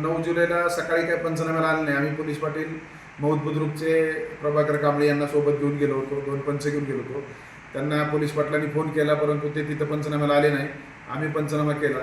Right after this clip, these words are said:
आणि आमच्या भारतीय वन अधिनियम एकोणीसशे सत्तावीस कलम त्रेसष्टनुसार हद्दीपणा नष्ट करणे हा अजामीनपात्र गुन्हा आहे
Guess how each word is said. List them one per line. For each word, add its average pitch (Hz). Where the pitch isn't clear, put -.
आणि 147
आमच्या 156
भारतीय 151
वन 156
अधिनियम 151
एकोणीसशे 151
सत्तावीस 147
कलम 151
त्रेसष्टनुसार 151
हद्दीपणा 151
नष्ट 151
करणे 151
हा 151
अजामीनपात्र 147
गुन्हा 143
आहे 127